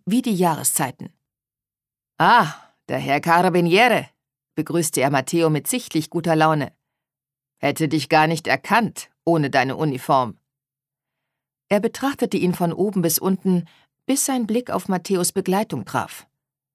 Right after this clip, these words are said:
„Und die Schwester Isabella?“ Gaetano hob seinen Strohhut an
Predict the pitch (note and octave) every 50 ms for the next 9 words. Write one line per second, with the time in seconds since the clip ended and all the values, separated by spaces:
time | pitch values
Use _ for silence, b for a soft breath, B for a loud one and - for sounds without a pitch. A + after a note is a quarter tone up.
0 | _ _ _ _ _ _ - D#3 D#3+ E3+ F#3+ A3+ A3+ - C4 - - - A3 A3+
1 | A3 - - F#3 F#3 E3 F3 D#3+ E3 F#3 B3 B3+ F#3+ A#2 - - _ _ _ _
2 | _ _ _ _ _ _ _ _ _ _ _ _ - G#3 A3 A#3 - C4 C4 C4+
3 | B3+ B3 G#3+ F#3 G#3+ A3 G3+ - F#3+ E3 D#3 C#3+ C#3 - - - G3 G#3+ G3 F#3+
4 | F3+ F3+ - F3 F3+ F3+ F3 -